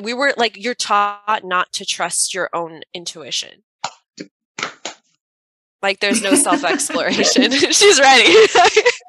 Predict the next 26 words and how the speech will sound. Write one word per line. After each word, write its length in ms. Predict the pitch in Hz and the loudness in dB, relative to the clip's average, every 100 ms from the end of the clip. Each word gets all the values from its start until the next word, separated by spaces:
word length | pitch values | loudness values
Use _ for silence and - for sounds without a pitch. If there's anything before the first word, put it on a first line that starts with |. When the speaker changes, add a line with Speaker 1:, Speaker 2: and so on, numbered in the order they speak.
| 415 | -8
Speaker 1:
It's 160 | - - | -2 0
like 140 | 254 | 0
a 60 | 233 | 2
po-, 100 | 226 | 2
<laughs> 1300 | 415 - - - - 427 359 - - 381 320 - 427 | 2 0 0 0 2 2 2 0 0 0 0 -2 0
we're 120 | 302 | 4
over 240 | 339 339 440 | 6 6 6
here. 160 | 381 | 6
Like, 180 | 330 302 | 6 6
I 60 | 247 | 4
was 100 | 254 | 2
trying 220 | - 277 | 2 0
not 140 | 285 - | 0 -2
to 100 | 202 | -4
snap 400 | - 196 180 - | -2 0 0 -2
when 180 | 208 208 | -8 -6
you 80 | 196 | -4
were 100 | 196 | -4
talking 400 | 220 180 208 180 | 0 0 0 0
<laughs> 40 | |
earlier. 100 | 165 - - - - 277 - | 2 0 -2 -6 -2 0 0
It's 140 | 269 285 | -2 -4
a 80 | |
poetry 480 | 240 220 214 214 226 | -2 0 0 -2 -2
slam. 400 | 269 233 - 262 | 0 0 0 0
<laughs> 40 | - | 0